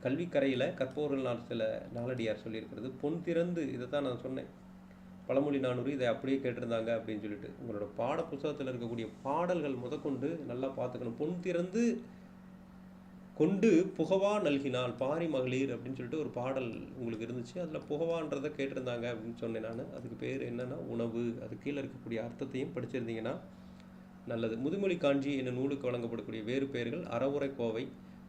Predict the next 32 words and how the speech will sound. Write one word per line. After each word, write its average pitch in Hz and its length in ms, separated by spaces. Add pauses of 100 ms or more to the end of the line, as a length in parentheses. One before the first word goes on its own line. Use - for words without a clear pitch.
நாலடியாரை 156 540
தொகுத்தவர் 135 520
பதுமனாறு. 120 480
பதினெண் 143 380
கீழ்க்கணக்கு 175 360
நூல்களில் 135 380
ஒன்று 123 260
ஏலாதி. 117 500 (180)
இதெல்லாம் - 220
எளிமையான - 380
கொஸ்டின் 131 380
தான். 127 200
பெரும் 160 280
முத்தரையனர்களை 175 680
பற்றி 135 420
சொல்லக்கூடிய 127 380
நூல் 127 140
வந்து 139 360
நாலடியார். 120 480 (500)
"மன்னனுக்கு 185 500
தன் 151 180
தேசமெல்லாம் 151 600
சிறப்பில்லை, 131 500
கற்றவர்களுக்கு 147 720
சென்றவிடமெல்லாம் 156 600
சிறப்பு" 131 320
அப்படின்னு 120 200
சொன்னவர் 127 400
ஔவையார். 120 380
திரிகடுகத்தின் 147 680
ஆசிரியர் 139 560
நல்லாதனார். 123 580